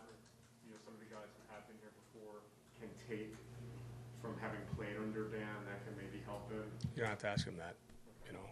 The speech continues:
Speaker 2: I mean, they're, you look at a defense, uh, you're gonna have people you've worked with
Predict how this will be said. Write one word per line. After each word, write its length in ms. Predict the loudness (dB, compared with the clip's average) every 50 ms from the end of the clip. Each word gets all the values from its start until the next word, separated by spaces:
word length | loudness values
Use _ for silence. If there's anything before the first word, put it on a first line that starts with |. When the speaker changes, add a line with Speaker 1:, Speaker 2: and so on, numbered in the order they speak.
| -4 -2
Speaker 2:
I 60 | 0
mean, 80 | 0 2
they're, 220 | 2 0 0 -2 -4 -8 -12 -14 -16 -18 10 12 12 12 12 12 0 -10 -14 -16 -16 -16 -14 -14 -14 -14 -16 -8 0
you 80 | 8 12
look 140 | 12 12 12
at 80 | 12
a 40 | 12
defense, 640 | 12 12 12 12 12 12 12 12 12 12 10 8 6 2
uh, 220 | 2 2 2 2 2
you're 100 | 2 4
gonna 140 | 6 8 10
have 280 | 10 12 12 10 10 8
people 260 | 8 8 10 10 10
you've 140 | 10 12 12
worked 200 | 12 12 12 12
with 300 | 12 12 12 12 10